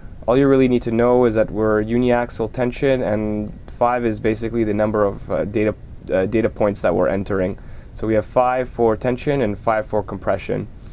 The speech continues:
Uh, the point zero zero one here is, uh, once again, the first data point, uh, that you need to enter for, uh, the strain,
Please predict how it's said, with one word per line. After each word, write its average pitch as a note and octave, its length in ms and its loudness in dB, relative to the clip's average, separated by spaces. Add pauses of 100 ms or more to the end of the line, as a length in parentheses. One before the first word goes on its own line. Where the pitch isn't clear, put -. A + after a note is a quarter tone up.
(540)
Uh, G#2+ 240 0
the A2 100 -4
point B2 300 0
zero A#2+ 180 4
zero A#2+ 240 4
one B2+ 300 4
here C3 260 4
is, A#2 160 2
uh, G#2+ 100 4
once A2+ 220 2
again, A2+ 640 2
the - 60 -6
first A#2 420 0
data A2+ 180 4
point, A#2 640 -2 (100)
uh, G#2 240 2
that G#2 140 -2
you G#2 80 -4
need A2 160 -4
to - 120 -4
enter A2+ 360 0
for, G2+ 520 2
uh, G2+ 460 0
the F#2+ 80 -8
strain, A#2 560 0